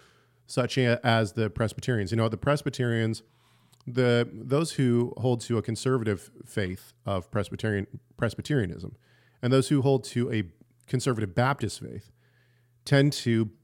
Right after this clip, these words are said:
be what I would call Sabbatarians. Now, granted, they're gonna say that the Sabbath has been moved to Sunday. I would disagree with that fact,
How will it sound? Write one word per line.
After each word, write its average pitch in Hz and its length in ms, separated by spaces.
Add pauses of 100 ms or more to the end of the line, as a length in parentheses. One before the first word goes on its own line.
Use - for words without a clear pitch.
be 101 200
what 101 220
I 110 160
would 139 160
call 101 220
Sabbatarians. 101 680
Now, 98 100
granted, 107 680 (680)
they're 117 240
gonna 175 180
say 139 200
that 135 140
the 131 80
Sabbath 117 360
has 117 120
been 120 160
moved 98 300
to 127 140
Sunday. 127 520 (120)
I 113 160
would 139 140
disagree 131 400
with 131 160
that 110 220
fact, - 420